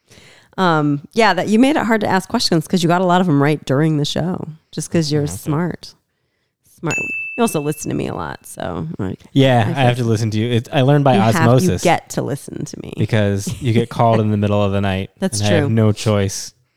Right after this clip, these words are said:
Speaker 2: but to stay there and listen.
Speaker 1: It's true. I should have you just take my own call.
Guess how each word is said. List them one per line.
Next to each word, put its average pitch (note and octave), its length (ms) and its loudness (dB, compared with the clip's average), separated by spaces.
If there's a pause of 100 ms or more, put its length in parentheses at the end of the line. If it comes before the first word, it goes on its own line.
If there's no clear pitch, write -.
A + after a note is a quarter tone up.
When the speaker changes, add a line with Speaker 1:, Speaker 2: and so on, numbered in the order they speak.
(400)
Speaker 2:
but G2+ 140 -8
to G2+ 80 -4
stay G2 240 -4
there F#2 160 -2
and F2+ 160 -4
listen. F2+ 320 -8 (160)
Speaker 1:
It's - 140 -18
true. D#3 320 -6
I F#3+ 80 2
should G#4 200 2
have A#3+ 120 2
you D#3 120 2
just C4+ 220 -2
take D3 160 -2
my C3+ 180 2
own C3+ 160 -2
call. F#3+ 400 -4